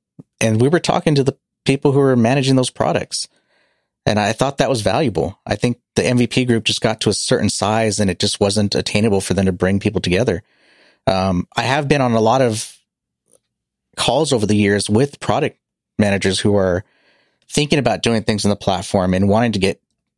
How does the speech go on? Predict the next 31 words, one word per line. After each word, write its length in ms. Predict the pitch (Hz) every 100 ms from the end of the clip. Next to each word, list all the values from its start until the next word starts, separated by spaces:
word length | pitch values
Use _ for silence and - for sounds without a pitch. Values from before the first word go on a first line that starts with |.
| -
feedback 520 | 175 180 104 - -
from 140 | -
the 80 | 90
community. 540 | - 92 85 87 87 - _
I've 120 | 113 104
been 120 | 170
on 140 | 120
those. 400 | 87 - - - - -
And 100 | 107
so 120 | 113
there, 320 | 113 120 135
there 160 | 175 202
are, 260 | 214 147 - _ _ _ _
there 120 | - 147
are 260 | 185 196 - _ _
things 340 | - 151 147 107
that 80 | 104
Salesforce 480 | - 117 - 104 -
does 200 | 113 107
to 80 |
try 160 | 101 107
to 60 | 95
collect 320 | - 101 -
that 80 | 98
information 560 | 92 95 92 98 -
and 80 | 87
try 160 | - 90
to 60 |
get 160 | 90 -
that 180 | - -
guidance. 560 | 90 98 85 - -